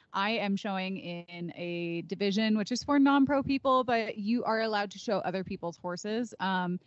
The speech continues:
which is what I'm doing right now. I have a friend who's letting me borrow one of their horses. So I'm competing in the non-pro, but I am riding somebody else's horse. But it's nice that they offer, uh, a couple of classes that are intro classes, and the person doesn't have to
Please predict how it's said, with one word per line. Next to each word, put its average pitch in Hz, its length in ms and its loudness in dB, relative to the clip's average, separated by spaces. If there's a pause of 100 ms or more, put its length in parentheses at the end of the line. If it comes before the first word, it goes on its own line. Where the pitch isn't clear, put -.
(240)
which 208 200 -8
is 196 360 -8 (520)
what 214 220 -2
I'm 185 280 0
doing 185 240 2
right 180 180 -4
now. 180 220 0
I 175 80 2
have 185 160 -2
a 180 80 -6
friend 175 360 -2 (240)
who's 190 200 -2
letting 170 220 -4
me 170 100 -6
borrow 170 260 -2
one 170 160 -4
of 170 80 -8
their 151 160 -8
horses. 165 420 -6
So 185 120 -4
I'm 180 200 0
competing 240 460 0
in 247 80 -2
the 247 60 -4
non-pro, 190 480 0
but 170 80 -6
I 156 100 -4
am 165 180 -6
riding 170 240 -2
somebody 170 280 -6
else's 160 340 -6
horse. 180 300 -2 (400)
But 208 300 2 (280)
it's 220 180 -2
nice 208 260 0
that 196 180 -4
they 190 160 -2
offer, 170 760 -4 (480)
uh, 190 260 0
a 208 80 -4
couple - 320 0
of 196 120 -2
classes 185 640 0
that 160 140 -4
are 156 140 -6
intro 214 320 0
classes, 170 680 -2
and 165 260 -6
the 180 80 -6
person 196 280 -6
doesn't 170 240 -4
have 160 220 -10
to - 80 -18